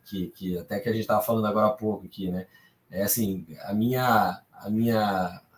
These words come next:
minha entre-, uma, uma das minhas primeiras conversas aqui com o C F O, ele, a, a ideia não era, "Vamos montar uma fintech,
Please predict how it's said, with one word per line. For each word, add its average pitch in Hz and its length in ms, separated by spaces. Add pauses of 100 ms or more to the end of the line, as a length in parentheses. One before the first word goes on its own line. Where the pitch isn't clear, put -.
(120)
minha 113 180
entre-, 123 280
uma, 123 140
uma 123 180
das 143 140
minhas 147 180
primeiras 147 480
conversas 120 580
aqui 110 280
com 110 100
o - 20
C 107 180
F - 200
O, 147 300 (720)
ele, 120 420
a, 104 280
a 110 60
ideia 117 380
não 190 240
era, 151 580
"Vamos 123 360
montar 123 420
uma 117 140
fintech, 107 1160